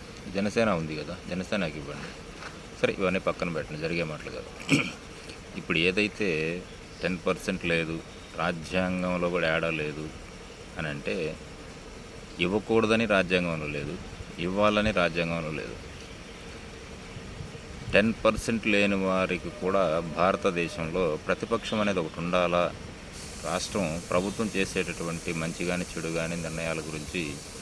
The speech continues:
ప్రశ్నించడానికి ఒక వ్యక్తి ఉండాలా? ఒక ప్రతిపక్షం ఉండాలనే ఒక సదుద్దేశంతో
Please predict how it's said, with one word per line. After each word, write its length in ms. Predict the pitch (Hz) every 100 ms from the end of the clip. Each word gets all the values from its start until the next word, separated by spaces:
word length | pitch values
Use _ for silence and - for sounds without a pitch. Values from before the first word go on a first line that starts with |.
| - - - - -
ప్రశ్నించడానికి 1080 | 87 - 117 110 101 92 90 85 95 80 82 - - - - - - -
ఒక 140 | - 80
వ్యక్తి 380 | 80 92 -
ఉండాలా? 540 | 120 87 78 78 78 76 - - - - - -
ఒక 180 | 87 -
ప్రతిపక్షం 520 | 87 98 117 - 104
ఉండాలనే 400 | 92 90 90 87
ఒక 340 | 82 80 76 - -
సదుద్దేశంతో 1080 | 101 123 110 90 82 82 78 95 85 67